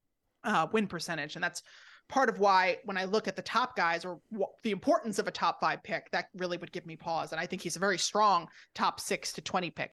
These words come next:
especially looking at some of those guys ranked between six and twenty. But I will pick a top <laughs> five guy because I like to win. And we, we've got a pretty big, we've got a pretty big bet riding on this. So I, I really would like to win this, this, this, uh, this draft. And so I feel like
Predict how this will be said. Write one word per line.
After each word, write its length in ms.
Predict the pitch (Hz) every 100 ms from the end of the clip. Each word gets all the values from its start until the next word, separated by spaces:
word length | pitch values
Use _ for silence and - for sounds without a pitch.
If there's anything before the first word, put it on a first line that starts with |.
| _
especially 360 | - - 247 202
looking 240 | 180 -
at 80 | 160
some 120 | 185
of 60 | 170
those 200 | 156 156
guys 260 | 165 147 165
ranked 180 | 151
between 240 | 156 - 160
six 360 | - - - - -
and 160 | 170 170
twenty. 200 | - 156
But 120 | - 240
I 100 | 370
will 220 | 190 254
pick 240 | 185 143
a 20 |
top 220 | - 143 -
<laughs> 0 |
five 280 | - 185
guy 220 | - 175 180
because 260 | 190 185 -
I 140 | 320
like 160 | 311 160
to 100 | -
win. 360 | 165 160 180 233 -
And 220 | 214 226 _ _ _ -
we, 80 | 392 - 466
we've 100 | 453
got 120 | 285
a 20 |
pretty 220 | - 370
big, 300 | 349 285 214 - 349
we've 120 | 339
got 100 | 294
a 40 |
pretty 180 | 277 262
big 160 | 220 233
bet 160 | 220
riding 260 | 185 175 170
on 80 | 170
this. 140 | 180
So 100 | 196
I, 140 | 214 220
I 100 | 233
really 200 | 254 240
would 140 | 208
like 160 | 190 180
to 80 | 170
win 160 | 170
this, 160 | 165 - -
this, 220 | 160 - 151
this, 260 | 151 -
uh, 160 | 165 151 - - -
this 140 | 185 -
draft. 340 | 208 311 -
And 120 | 202
so 340 | - 214 208 - - -
I 60 | -
feel 120 | 294
like 100 | 370